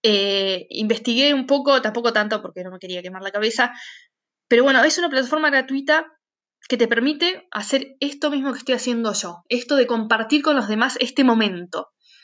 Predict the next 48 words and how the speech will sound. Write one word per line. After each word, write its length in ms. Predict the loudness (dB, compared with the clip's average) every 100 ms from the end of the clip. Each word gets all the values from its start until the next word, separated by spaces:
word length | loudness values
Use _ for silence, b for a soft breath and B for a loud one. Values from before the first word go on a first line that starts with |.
| b
este 160 | -2 2
momento 400 | 4 4 2 4
íntimo, 480 | 6 6 4 -2 -6
este 140 | -6
momento 340 | -6 -4 -2 0
nuestro, 480 | 0 -2 -4 -12 -8
este 140 | -2
momento 280 | 0 2 0
en 60 |
el 60 | 0
que 60 | 0
yo 120 | 0
te 60 |
acompaño 380 | 0 2 0 0
mientras 280 | -2 -2 0
vos 200 | 0 -2
haces 220 | -4 -2
las 120 | -4
compras, 420 | -2 -4 -2 -4 -4
mientras 280 | -4 -4
lavás, 440 | -2 0 0 -2 -14 B B
mientras 260 | -4 -2 -2
cocinás, 680 | -4 -2 0 0 0 -10 _ _ _ _ _ _
donde 300 | 0 2 4 4
vos 140 | 4
me 80 | 2
acompañás 540 | 2 2 2 2 2
a 60 | 2
mí 160 | 2
mientras 380 | 0 0 0 0
yo 100 | 2
divago, 540 | 4 4 4 2 -4 -10 _
¿no? 300 | -6 -4 -6 _ B B 0
Porque 240 | 2 2
quiero 440 | -4 -18 -2 2 4
inventar 260 | 2 2
una 160 | 0 0
palabra. 260 | -2 -2 0
¿Podemos 260 | 2 2
inventar 280 | 2 2 2
una 160 | 2 0
palabra? 440 | 0 0 0 0
A 320 | -4 -14 -6
mí 60 | -2
me 100 | -2
gusta 180 | -2 -2
inventar 420 | -2 -2 -2 -2
palabras 540 | 0 0 0 -2 -6